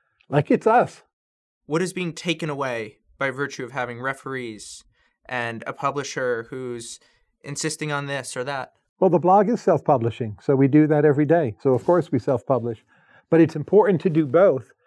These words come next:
Speaker 1: and say, when I write columns, I get feedback from my editor. That's very valuable for helping to make the blog better, the textbook. It's not that you try to make your blog post like your column,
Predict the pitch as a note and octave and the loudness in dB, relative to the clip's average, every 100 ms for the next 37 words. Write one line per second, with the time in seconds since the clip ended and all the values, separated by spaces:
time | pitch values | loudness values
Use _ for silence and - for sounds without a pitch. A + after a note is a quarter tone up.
0 | _ D3 C#3+ F3 D#3 D#3 F3 E3+ D3 - | _ -8 2 4 4 4 4 4 4 2
1 | D#3+ D#3 B2 A#2+ C#3 C#3 C3+ - C#3+ C3+ | 2 4 2 0 2 4 2 2 2 4
2 | C3 - - B2+ A#2+ B2+ D3+ A#2+ B2 - | 4 2 -2 0 4 6 6 6 2 -2
3 | _ _ _ _ _ D3+ F#3+ - D#3+ D#3 | _ _ _ _ _ 2 2 4 4 6
4 | C3+ C3+ C3+ B2+ C3 B2 C3 C3 - C3 | 4 4 4 4 2 2 2 2 2 -2
5 | B2+ B2+ - A#2+ C#3 D3+ C3+ C#3+ C#3 B2 | 2 0 0 0 2 4 4 4 4 2
6 | G#2+ C#3 - - C#3 - _ _ _ _ | 2 0 -2 -2 -2 -2 _ _ _ _
7 | C#3+ - G3 F3 D#3+ - D#3+ D3+ C#3 D3 | -2 2 2 4 0 2 4 4 4 2
8 | - C#3+ B2+ C#3+ C#3 - C3+ - C3+ A#2+ | 4 2 4 4 4 4 2 4 2 2
9 | B2 - D3+ D#3+ C3 | -2 0 4 4 2